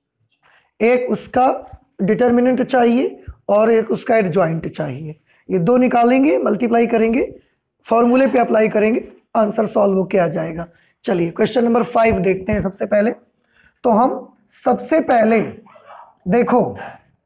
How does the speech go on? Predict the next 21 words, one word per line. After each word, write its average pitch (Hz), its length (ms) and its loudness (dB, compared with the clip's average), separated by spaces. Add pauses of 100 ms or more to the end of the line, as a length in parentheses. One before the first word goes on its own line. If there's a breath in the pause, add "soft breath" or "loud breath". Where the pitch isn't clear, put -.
(640 soft breath)
दो 196 260 0
चीज़ें 262 320 0
हमको 262 220 2
solve 254 300 2
करनी 254 280 2
है 262 80 4
ना 571 100 4
इसके - 300 0
लिए, 170 240 -4 (560 soft breath)
determinant 262 680 2
of 277 200 2
A 277 60 4
और 262 140 4
adjoint 175 460 0
A। 160 100 -6 (320 soft breath)
इन 240 200 2
दोनों 233 320 2
में 285 120 2
सबसे 285 380 -2
पहले 233 300 2
आप - 400 0